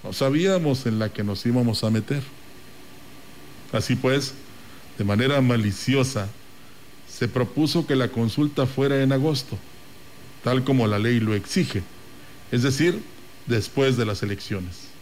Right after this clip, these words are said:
Conscientes de que el costo de este gasto inútil y oneroso para las arcas nacionales depauperadas por la crisis provocada por la pandemia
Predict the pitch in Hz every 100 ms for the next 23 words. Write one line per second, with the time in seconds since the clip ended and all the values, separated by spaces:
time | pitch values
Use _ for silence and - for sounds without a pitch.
0 | - - - - - - - 120 117 -
1 | 139 143 135 139 135 131 123 110 143 131
2 | 131 123 127 131 120 131 131 - 135 139
3 | 135 143 151 139 120 113 - - 110 104
4 | 101 107 139 135 107 - 98 98 - 127
5 | 127 127 127 123 127 127 120 104 - -
6 | - - - 110 120 110 123 120 135 131
7 | 131 113 107 104 98 131 131 127 107 107
8 | 101 110 123 117 127 127 131 135 135 117
9 | 120